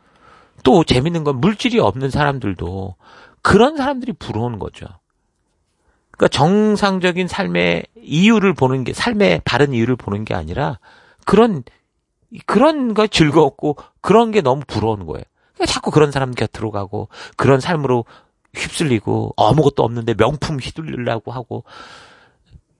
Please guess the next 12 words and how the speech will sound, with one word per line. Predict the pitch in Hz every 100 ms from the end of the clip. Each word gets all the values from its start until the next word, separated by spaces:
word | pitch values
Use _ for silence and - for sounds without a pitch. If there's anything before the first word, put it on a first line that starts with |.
| _ -
그렇게 | 226 -
살아가기 | - 233 220 196 180
때문에 | - 196 92 -
결국은 | - 127 165
똑같이, | 110 - 254 - - 185
그러니까 | 147 196 262
이 | 175
세상은 | 208 254 277 277 - -
총체적으로, | - 339 339 302 294 202 190 254 - - - - -
어, | 156 - -
그냥 | 160 175 139
다 | 127 143